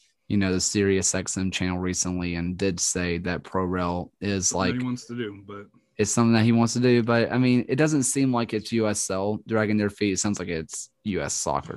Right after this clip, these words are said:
Speaker 1: dragging their feet.
Speaker 2: No, I think for U S, 'cause it still will be closed, and that's the thing. Even if they have Pro Rel, it's, it'll,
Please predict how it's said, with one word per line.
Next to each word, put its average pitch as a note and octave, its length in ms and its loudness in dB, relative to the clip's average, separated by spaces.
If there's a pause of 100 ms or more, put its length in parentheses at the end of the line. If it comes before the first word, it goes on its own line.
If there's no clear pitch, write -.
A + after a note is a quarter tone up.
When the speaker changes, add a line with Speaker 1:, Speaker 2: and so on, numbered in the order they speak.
Speaker 1:
dragging C2 320 -8
their B1 140 -10
feet. - 300 -10
Speaker 2:
No, D3 460 -2
I C#3+ 100 -6
think D#3 260 -8
for F3+ 180 -4
U C3+ 240 -4
S, C3+ 220 -10
'cause C#3+ 180 2
it D3 80 8
still E3 240 6
will F3+ 140 10
be D3+ 100 10
closed, G2 500 2
and A#2 140 8
that's A#2 160 4
the A#2+ 80 2
thing. A#2 240 6
Even B2 180 8
if C3+ 120 4
they B2 100 4
have G#2+ 260 4
Pro A#2 240 8
Rel, C#3 380 10
it's, - 180 -6
it'll, A#2 400 6